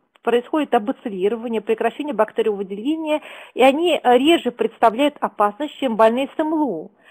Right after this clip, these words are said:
А вот как раз у больных с млу и бактериовыделения, они, именно они являются источником заражения. Хотя, конечно, это не исключает того, что вич-инфицированный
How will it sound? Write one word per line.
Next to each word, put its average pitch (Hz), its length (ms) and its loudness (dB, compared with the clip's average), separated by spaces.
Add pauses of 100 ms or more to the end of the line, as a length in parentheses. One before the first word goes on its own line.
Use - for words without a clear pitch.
(140)
А 208 60 4
вот 214 100 0
как 247 140 2
раз 269 160 4
у 262 80 -2
больных 262 440 2 (160)
с 311 60 -4
млу 311 440 0
и 214 120 -8
бактериовыделения, 220 1120 -4
они, 226 160 -4
именно 247 380 -2
они 311 240 -2
являются 247 360 0
источником 240 540 -8
заражения. 214 460 -4
Хотя, 254 320 0
конечно, 247 560 -2 (240)
это 277 200 -2
не 349 180 0
исключает 339 600 0
того, 208 300 -2
что - 200 -2
вич-инфицированный 220 1000 -6